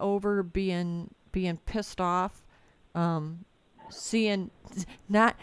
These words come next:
not just seeing my recipes on a vendor site, but having the vendor that, that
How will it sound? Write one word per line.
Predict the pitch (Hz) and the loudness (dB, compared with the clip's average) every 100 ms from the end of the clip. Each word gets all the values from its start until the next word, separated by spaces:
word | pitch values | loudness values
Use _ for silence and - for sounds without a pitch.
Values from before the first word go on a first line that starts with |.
| - | -2
not | 220 254 | 4 4
just | 262 302 | 4 0
seeing | - 269 220 | 2 2 2
my | 175 | 2
recipes | 180 214 247 285 262 240 | 2 2 0 -2 -2 0
on | 240 | -2
a | 233 | 0
vendor | 240 240 233 | 0 -2 -4
site, | - 240 247 - | 0 0 0 0
but | 185 202 | 2 4
having | 214 226 220 | 2 2 2
the | 196 | 0
vendor | 190 202 208 208 208 | 4 2 4 2 2
that, | 180 175 - - - - - | 2 0 -2 -20 -20 -14 2
that | 185 | 2